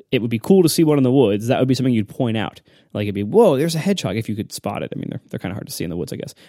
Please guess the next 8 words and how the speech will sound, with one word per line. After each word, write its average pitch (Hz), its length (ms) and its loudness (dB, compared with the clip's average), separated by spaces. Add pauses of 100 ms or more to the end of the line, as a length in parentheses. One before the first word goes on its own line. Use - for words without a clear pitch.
Anyway, 165 280 4 (100)
so - 260 2 (200)
they 135 120 6
are 107 140 2
rare 131 500 4 (240)
compared 165 280 4
to 165 40 0
chipmunks, - 500 0